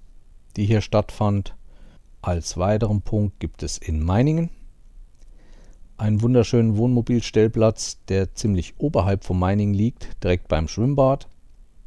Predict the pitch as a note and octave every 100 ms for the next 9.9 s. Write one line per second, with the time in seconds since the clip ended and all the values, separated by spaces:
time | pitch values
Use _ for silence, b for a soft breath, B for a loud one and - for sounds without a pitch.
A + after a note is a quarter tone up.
0 | b - - F#2 E2+ G#2+ A#2 G2+ - E2+
1 | F#2 B2 G2+ - G2 D#2+ G#2+ - F2 D#2+
2 | - D3+ C3+ C3 C3 C3+ C3+ C3+ - -
3 | - b b b b b b - G#3+ D#3+
4 | - B2+ B2 A2 G2+ - F#2+ G2 - F2
5 | D#2+ F#2 A#2 A#2 G#2+ - F2+ F2 - -
6 | A#2+ A#2+ A#2+ A#2 A#2 - - - - -
7 | - - - - - - - - A2 G#2+
8 | F#2+ F2+ G#2+ - - - - F2+ - -
9 | F#2+ D2+ A2+ - - G2+ G#2 G2